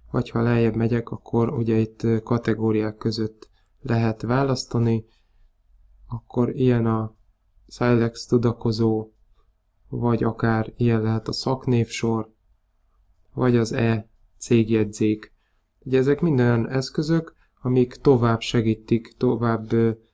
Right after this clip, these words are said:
tudsz, ö, gondolni különböző dolgokat, megtalálod a konkurenciáidat, egy kicsit, ö, kutakodhatsz, nézegethetsz a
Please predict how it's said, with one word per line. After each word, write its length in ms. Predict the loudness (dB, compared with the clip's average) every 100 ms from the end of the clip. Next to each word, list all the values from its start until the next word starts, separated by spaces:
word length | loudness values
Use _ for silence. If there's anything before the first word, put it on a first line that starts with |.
| _
tudsz, 540 | -4 -4 -4 -10 -10 -16 -6
ö, 200 | -4 -2
gondolni 480 | 2 4 4 2 2
különböző 800 | 2 4 4 0 -2 -4 -2
dolgokat, 640 | 0 0 0 0 -2 -4 -6 _ _ _
megtalálod 600 | -4 -4 0 -2 0 -2
a 100 | -4
konkurenciáidat, 1200 | -2 -2 0 0 0 -2 0 0 2 2 0 -4 -10 _ -10
egy 160 | -8
kicsit, 400 | -6 -4 -4 -2
ö, 280 | 0 0 0 -4 -4
kutakodhatsz, 920 | -2 0 0 0 -4 -4 -6 -4 -2
nézegethetsz 960 | 0 0 0 -2 -2 -4 -4 -6 -6 -6
a 260 | -6 -8